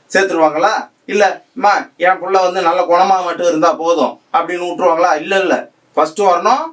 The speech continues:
அமெரிக்கா போகணும், ஆஸ்திரேலியா போகணும், ஐரோப்பா போகணும், இதை தானே ஐயா சொல்ல போறாங்க. ஐயா, இப்ப நம்ம நாடே எடுத்துங்க, நம்ம நாடே பாருங்க ஐயா, கவுண்ட் டவுன் போடுது. நாங்க இப்ப உலக பணக்காரர் பட்டியல்ல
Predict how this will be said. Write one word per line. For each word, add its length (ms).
அமெரிக்கா 380
போகணும், 500
ஆஸ்திரேலியா 420
போகணும், 500
ஐரோப்பா 400
போகணும், 340
இதை 240
தானே 180
ஐயா 180
சொல்ல 200
போறாங்க. 600
ஐயா, 580
இப்ப 140
நம்ம 220
நாடே 460
எடுத்துங்க, 600
நம்ம 220
நாடே 320
பாருங்க 260
ஐயா, 340
கவுண்ட் 200
டவுன் 240
போடுது. 240
நாங்க 260
இப்ப 400
உலக 320
பணக்காரர் 460
பட்டியல்ல 580